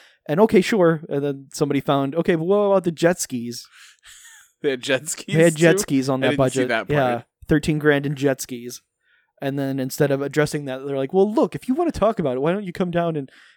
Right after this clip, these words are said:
Speaker 1: no, no, no, no, no. <laughs> No, you justified the other one. Tell us what the fucking jet skis are for.
Speaker 2: They're for jet skiing.
Speaker 1: Clearly. I don't know what the police department that's from, so I don't know how relevant jet skiing would be.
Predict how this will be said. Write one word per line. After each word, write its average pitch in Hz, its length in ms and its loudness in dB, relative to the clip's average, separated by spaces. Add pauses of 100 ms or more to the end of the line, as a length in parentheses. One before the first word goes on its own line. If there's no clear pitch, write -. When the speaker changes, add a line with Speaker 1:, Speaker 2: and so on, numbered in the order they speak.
Speaker 1:
no, 220 80 -4
no, 226 100 0
no, 226 120 -2
no, 214 100 -2
no. 143 340 -4
<laughs> - 60 -20
No, 180 240 0 (180)
you 170 120 -6
justified 180 480 4
the 156 80 6
other 139 160 4
one. 120 140 -6
Tell 170 180 0
us - 180 -2
what 165 140 -2
the 175 80 0
fucking 156 400 -2
jet 131 220 -6
skis 139 260 -18
are 117 80 -12
for. - 320 -20 (540)
Speaker 2:
They're 127 60 -12
for 131 140 -8
jet 190 240 -2
skiing. 90 380 -8
Speaker 1:
Clearly. 214 560 6 (840)
I 135 120 -2
don't 143 160 -2
know 135 140 2
what 131 340 -2
the 127 100 -8 (160)
police 135 220 -6
department 131 340 -6
that's 131 180 -6
from, 160 560 -6
so - 160 0
I 135 40 4
don't 135 160 -2
know 131 260 0
how 123 440 -6 (100)
relevant 135 500 -4
jet 135 280 -4
skiing 139 480 -8
would 135 220 -6
be. 151 300 -6